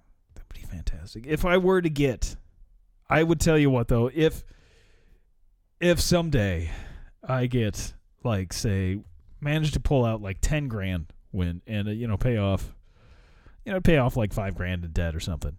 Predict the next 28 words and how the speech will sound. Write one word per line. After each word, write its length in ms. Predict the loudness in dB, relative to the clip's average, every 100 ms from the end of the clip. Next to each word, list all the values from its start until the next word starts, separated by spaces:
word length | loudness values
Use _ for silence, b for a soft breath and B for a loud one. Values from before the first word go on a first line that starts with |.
| -4
Get 200 | 0 2
a, 180 | 2 2
get 180 | 4 4
a 40 |
little 280 | 4 6 6
bit 140 | 6
of 100 | 4
help 200 | 4 2
in, 140 | 0 -2
in, 340 | -4 -4 -4
in 160 | -4 -2
that. 280 | 0 -2 -2
And 140 | 0
then 160 | 2 4
maybe, 360 | 4 4 4
like, 240 | 4 2 0
you 60 |
know 120 | 0
what, 260 | 0 0 0
be 140 | -2
like, 240 | 0 -2 -4 -12 b b b b b b b b -6
"We're 140 | -4
gonna 160 | -2 -2
spend 260 | -2 -2
this 120 | -2
other 180 | -4 -4
five 280 | -4 -4 -6
grand 340 | -6 -6 -4